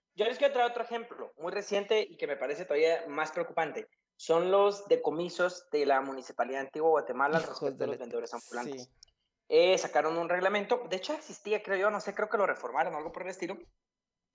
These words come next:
Speaker 1: en donde los agentes de la Policía Municipal a los vendedores ambulantes, eh, van a poder retirarle los, decomisarle los productos,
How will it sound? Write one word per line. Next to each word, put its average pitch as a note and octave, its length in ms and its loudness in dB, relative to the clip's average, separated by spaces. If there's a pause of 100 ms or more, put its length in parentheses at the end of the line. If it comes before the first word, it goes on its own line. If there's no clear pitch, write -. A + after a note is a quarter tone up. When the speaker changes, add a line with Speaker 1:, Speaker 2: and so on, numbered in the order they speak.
(160)
Speaker 1:
en C#3+ 140 -6
donde D#3+ 180 0
los G3 120 2
agentes F3+ 280 -4
de G3+ 60 2
la F#3 80 2
Policía D3 240 -6
Municipal D#3+ 480 -2
a C#3+ 60 0
los D#3 320 0 (360)
vendedores D#3+ 380 4
ambulantes, E3 680 -2 (360)
eh, C3+ 220 0
van C3+ 140 4
a D#3 100 2
poder C#3+ 220 0
retirarle D#3 840 0
los, B2 600 -2
decomisarle D3+ 560 0
los E3+ 160 0
productos, A3 540 2